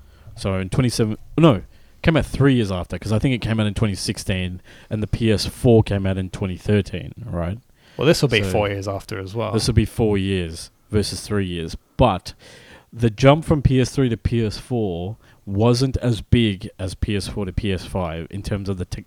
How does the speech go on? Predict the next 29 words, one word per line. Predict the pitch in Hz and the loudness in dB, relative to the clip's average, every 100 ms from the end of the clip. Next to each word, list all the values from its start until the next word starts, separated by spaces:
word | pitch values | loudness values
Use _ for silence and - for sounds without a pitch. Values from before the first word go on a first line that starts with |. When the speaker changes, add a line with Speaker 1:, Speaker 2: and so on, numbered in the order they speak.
| - | -10
Speaker 1:
the, | 107 104 95 - - - - | -4 -2 -4 -8 -18 -20 -16
the | - | -10
hardware | - 104 98 95 | -6 -2 -2 -2
and | 90 | -4
the | 87 | -8
technology. | - 90 95 95 85 69 - - - - | -10 -6 -4 -4 -6 -10 -16 -20 -20 -16
So | - 117 107 104 101 95 _ _ _ _ _ _ _ _ - _ 104 | -4 2 2 2 0 -4 _ _ _ _ _ _ _ _ -20 _ 0
I | 117 147 175 170 - | 4 4 4 2 4
personally | 139 143 - 131 | 4 4 -2 -4
don't | 110 117 107 | -4 -6 -4
think | 120 113 | -6 -4
we | 110 | -4
need | 101 98 113 113 | -4 -2 -2 0
a | |
P | - 110 | 0 0
S | 98 | -2
five | - 101 90 - | -4 -4 -4 -6
Pro. | - 92 82 82 - _ _ _ _ _ _ _ _ _ _ _ _ _ _ | -8 -6 -8 -12 -18 _ _ _ _ _ _ _ _ _ _ _ _ _ _
I | 135 | 0
don't | 214 | 2
think | 247 175 | 2 4
we'd | 139 | 2
need | 117 113 120 107 - - - | 4 2 2 0 -6 -12 -10
a | 113 | -4
new | 113 117 | 2 4
revision | 107 98 107 110 | 4 4 0 0
of | 95 | -2
these | 95 - | -6 -6
consoles, | 104 98 - 87 82 - - | -8 -6 -6 -6 -8 -12 -16